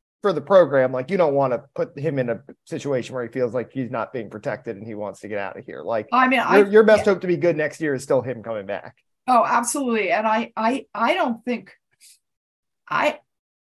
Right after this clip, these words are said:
Speaker 2: I, if he thinks he's not ready or his people or whoever,
Speaker 1: Yeah, you
Speaker 2: you
Speaker 1: gotta
Speaker 2: know,
Speaker 1: listen to him on
Speaker 2: he's
Speaker 1: this
Speaker 2: not
Speaker 1: one.
Speaker 2: gonna,
Speaker 1: Yeah.
Speaker 2: they're not gonna play him. If he think, but
Speaker 1: Mm-hmm.
Speaker 2: I,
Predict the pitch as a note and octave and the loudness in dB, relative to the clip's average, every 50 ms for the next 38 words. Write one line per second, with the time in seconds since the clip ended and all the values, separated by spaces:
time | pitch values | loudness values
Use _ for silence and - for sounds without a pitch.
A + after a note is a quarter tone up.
0 | _ _ _ _ _ _ _ _ _ _ - F#3 G#3 G#3 - G#3+ F#3+ F#3+ B3+ D#4+ | _ _ _ _ _ _ _ _ _ _ -2 -2 -2 -2 -2 -4 -4 0 2 2
1 | F#4 F#4 F#4+ F4 F#4+ F4 - - - F#4 F4 D#4+ C4 C#4+ D4 D4 A#3+ A3+ G#3+ A3 | 2 2 0 -2 -2 -2 -2 -2 2 2 2 2 4 2 0 0 2 2 2 2
2 | A#3 B3+ E4 E4+ E4 B3 - F#3 A3+ A3+ A3+ A3+ - - - - - _ _ _ | 2 2 0 -2 -2 -2 -2 0 0 0 0 -2 -4 -8 -10 -14 -18 _ _ _
3 | _ _ _ _ _ _ _ _ _ _ - B3 G#3 A#3 B3 B3 B3 A#3+ B3 B3 | _ _ _ _ _ _ _ _ _ _ -10 -10 -10 -6 -4 -4 -2 0 0 2
4 | - - - - - C4 D4+ - C#4+ E4 F#4+ - - C#3+ - E3+ F#3+ - A#3 A#3+ | 2 2 2 4 6 6 6 6 6 4 6 6 6 6 4 4 6 6 8 8
5 | A#3 A3+ A3+ A3 G#3+ B3+ A3 G3 F#3+ F#3+ F3+ E3 D3+ D3 F3+ - C#4+ D#4 D#4 D#4+ | 10 10 10 10 8 6 4 4 4 4 4 4 4 4 2 2 4 4 4 4
6 | D#4 - - B3+ G#3+ F3 - - _ _ _ _ - - C4 C#4 C#4 C#4 C4 B3+ | 4 2 2 0 0 -2 -2 -8 _ _ _ _ -4 0 2 4 4 6 4 4
7 | B3+ A#3+ G#3+ G3 - - A#3 A#3 A3 F3+ - - D#3+ F3 F#3+ - B3 B3+ B3+ A3+ | 2 2 -2 -2 0 2 4 6 6 4 2 -2 -4 -6 -4 -2 0 0 0 0
8 | B3+ B3 - - - A#3 G#3+ G#3+ - D#4 F#4+ A#4+ A#4 A4+ G#4 - | -2 -6 -4 0 2 2 4 4 2 0 0 -2 -4 -6 -10 -12